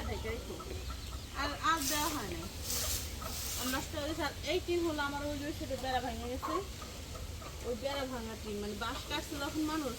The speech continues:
তখন হলো এই টিনগুলো আমার ভেঙে ফেলছে, মানে, বেড়া ভেঙে ফেলছে। আর আমার বাড়ি থেকে বাইরে এলে তাদের বাড়ির মুখ দেখা যায়। আর মিস্ত্রি আই না,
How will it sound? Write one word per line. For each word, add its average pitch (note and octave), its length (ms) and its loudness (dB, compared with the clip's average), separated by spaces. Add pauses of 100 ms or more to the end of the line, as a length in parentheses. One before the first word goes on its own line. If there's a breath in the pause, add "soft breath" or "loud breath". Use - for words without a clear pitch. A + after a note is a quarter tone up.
(840)
তখন D4 220 2
হলো C4 160 2
এই C4 60 6 (100)
টিনগুলো A#3 360 -2
আমার G#3+ 160 0
ভেঙে F#3+ 340 -2
ফেলছে, G3+ 280 0 (960)
মানে, C4 140 4
বেড়া D#4 260 4
ভেঙে B3 240 2
ফেলছে। B3 220 -2
আর C4 100 2
আমার C#4 200 0
বাড়ি C#4 140 2
থেকে D4 180 0
বাইরে D4 200 0
এলে D4+ 160 2
তাদের B3 340 -2
বাড়ির G#3+ 180 0
মুখ A3+ 220 0
দেখা A3+ 260 -4
যায়। E3+ 200 -4 (2000)
আর A3 140 0
মিস্ত্রি D4+ 440 2
আই D4+ 120 2
না, F#4 180 2